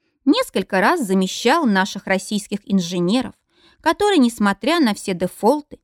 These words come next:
все-таки работали в этой стране. Правда, их было всего несколько человек, но и у них имелись отпуска.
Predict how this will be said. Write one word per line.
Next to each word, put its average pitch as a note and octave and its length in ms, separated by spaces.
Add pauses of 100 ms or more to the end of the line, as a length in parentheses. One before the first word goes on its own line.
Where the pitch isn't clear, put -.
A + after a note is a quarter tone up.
(220)
все-таки - 440
работали F#3 580
в G#3+ 100
этой F#3+ 220
стране. F#3 560 (460)
Правда, C4+ 480 (260)
их D#4 200
было F#4 260
всего C#4 340
несколько E4 440
человек, D4 540 (320)
но G#3 160
и G#3+ 160
у F#3+ 120
них A3 360
имелись G3 460
отпуска. G3+ 720